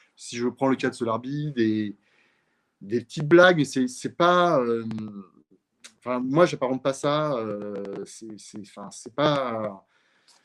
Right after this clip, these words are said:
faut pas voir le diable partout, quoi. C'est, c'est plus complexe que ça. Il y a énormément d'ambivalence, si vous voulez. C'est, c'est, c'est,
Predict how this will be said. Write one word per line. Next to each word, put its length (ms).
faut 80
pas 160
voir 140
le 80
diable 320
partout, 360
quoi. 220
C'est, 200
c'est 160
plus 160
complexe 380
que 120
ça. 240
Il 80
y 60
a 140
énormément 420
d'ambivalence, 800
si 140
vous 80
voulez. 120
C'est, 220
c'est, 680
c'est, 320